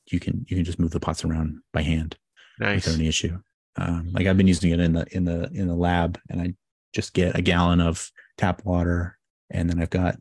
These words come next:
Speaker 1: two one liter bottles with the developer and, and fixer in it, and then I've got a bottle of Kodak, uh, indicating stop bath. I just syringe out some, you know, fifteen milliliters or whatever, and put in the, uh, the bath, uh, the stop bath water.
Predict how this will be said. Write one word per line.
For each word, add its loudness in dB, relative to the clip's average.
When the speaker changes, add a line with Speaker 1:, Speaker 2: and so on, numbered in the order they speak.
Speaker 1:
two 2
one 0
liter 0
bottles 0
with -6
the -2
developer 0
and, -4
and -6
fixer -4
in -2
it, -4
and 2
then 4
I've 0
got 0
a 2
bottle 0
of -6
Kodak, -4
uh, 0
indicating 0
stop -4
bath. -4
I -2
just -8
syringe 2
out -2
some, -2
you -2
know, -2
fifteen 0
milliliters 0
or -4
whatever, -4
and -4
put 2
in 0
the, -4
uh, -6
the -2
bath, -4
uh, -2
the -6
stop -2
bath -4
water. -4